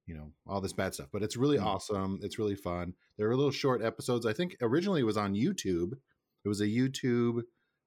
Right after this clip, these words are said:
Speaker 1: uh, like, Red, if you
Speaker 2: Yeah.
Speaker 1: subscribe to YouTube Red or whatever, and not very many people were doing that. Um, so not a lot of people saw it. So Netflix bought it, and it's blowing up everywhere.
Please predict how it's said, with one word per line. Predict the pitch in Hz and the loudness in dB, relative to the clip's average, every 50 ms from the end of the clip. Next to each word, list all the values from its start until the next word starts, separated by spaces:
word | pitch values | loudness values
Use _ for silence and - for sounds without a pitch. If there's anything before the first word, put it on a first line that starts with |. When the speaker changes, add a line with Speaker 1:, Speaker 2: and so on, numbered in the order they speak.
| _ - | _ -6
Speaker 1:
uh, | 95 92 90 | -4 -2 -2
like, | 90 90 78 | -2 -2 -4
Red, | 85 87 95 101 101 104 104 107 107 - | -2 -2 0 0 2 0 0 -2 -6 -12
if | - 90 | -12 -8
you | 95 95 - | -8 -4 0
Speaker 2:
Yeah. | 123 131 143 139 104 92 | 2 2 2 2 0 -2
Speaker 1:
subscribe | 107 95 - - 120 110 107 110 107 104 | -6 -10 -6 -2 -2 0 0 0 0 0
to | 104 | 0
YouTube | 101 101 110 107 - - 107 98 90 | 0 2 0 -2 -2 -2 -4 -2 0
Red | 98 104 101 101 101 | 2 2 2 4 2
or | 98 | 2
whatever, | 101 98 98 98 95 101 98 101 101 98 - | 2 2 2 2 2 2 0 0 -2 -4 -4
and | - 101 104 101 | -4 -4 -4 -2
not | 101 110 113 110 110 - 101 | -2 -2 -2 -2 -4 -4 -4
very | 117 110 | -2 0
many | 110 107 101 92 | 0 0 0 0
people | 117 113 87 95 95 90 90 _ _ _ | -2 -2 0 -2 -4 -4 -6 _ _ _
were | - 87 87 | -8 -8 -8
doing | 92 107 113 120 123 135 | -2 0 0 2 2 2
that. | 143 151 160 170 160 _ _ _ _ _ _ _ _ _ _ _ _ - | 2 2 0 -2 -4 _ _ _ _ _ _ _ _ _ _ _ _ -8
Um, | - 95 95 92 | -4 -4 -4 -4
so | - 107 | -4 -2
not | 104 110 110 | 0 0 0
a | 110 | 2
lot | 113 104 101 | 2 0 0
of | - | -2
people | - - - 87 | -4 -8 -6 -4
saw | - 156 156 143 127 | -2 0 0 0 0
it. | 131 - - | -2 -2 -4
So | - 98 90 90 | -4 -2 -2 0
Netflix | 92 110 139 - - 123 101 - - | -2 -2 -4 -2 -2 -4 -4 -4 -4
bought | 90 87 87 87 | -6 -4 -4 -2
it, | 95 101 110 - - | -2 -2 -2 -4 -6
and | 98 98 95 90 87 87 | -6 -6 -4 -4 -6 -8
it's | - 90 87 - - - | -8 -8 -10 -8 -10 -16
blowing | - 90 87 101 110 104 101 95 | -14 -6 -2 -2 0 0 0 -2
up | 101 101 92 - | -2 -4 -4 -4
everywhere. | 98 95 95 87 80 78 76 76 78 - | -4 -2 -2 -4 -4 -8 -10 -14 -16 -20